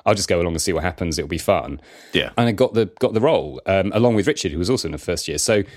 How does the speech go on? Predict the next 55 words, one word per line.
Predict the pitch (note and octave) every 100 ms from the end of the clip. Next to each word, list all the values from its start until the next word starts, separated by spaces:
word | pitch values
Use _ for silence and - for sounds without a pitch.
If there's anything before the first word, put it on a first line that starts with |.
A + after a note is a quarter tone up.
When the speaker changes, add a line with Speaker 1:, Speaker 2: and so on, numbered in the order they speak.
| -
Speaker 1:
that | C#3+ C#3
was | A#2
really | B2
exciting. | A2+ - D3+ C3 F#2 D#2+
And | G#2+ B2
then | C3+
this | -
whole | D#3 D#3
process | - C#3+ B2+ - G#2
sort | - G2
of |
started | - A#2+ A2 F#2
of | F2
making | G2 F#2
the | F2+
show. | - A#2+ A2+ A2
And | G2+ F#2+ - - -
the | -
poster | - D3+ D3 - A2
is | A2
kind | - A#2+
of, | G#2
in | A2+
a |
way, | G#2+ B2 A#2 F#2
really | A2 G#2+
reminds | G#2+ B2 B2+ A2
me | F#2
of |
all | E2
that, | D#2 D#2
because | D#2 - G2+ F2+ - _ _ _ _ A2+
we | A2
went | A2 -
to, | A2
like, | G2+ G2+
a | G2+
professional | - G#2+ - - A#2 F#2+
photo | - B2 F#2
shoot. | - D2+
They'd | D#2+ -
hired, | F#2 F2+ E2+
like, | E2
a | D2+
professional | - F#2+ - E2+ D#2+ -
photographer. | - - G#2+ G#2 - G2+ G2 F2 -
Speaker 2:
Wow. | F2 G2+ G2 D#2+
Speaker 1:
And | - F#2
we | F#2
went | F2+
to | -
London | F2+ A2 A#2 G#2+ G#2+ G#2+ G#2+
to | -
do | E2+
a | E2+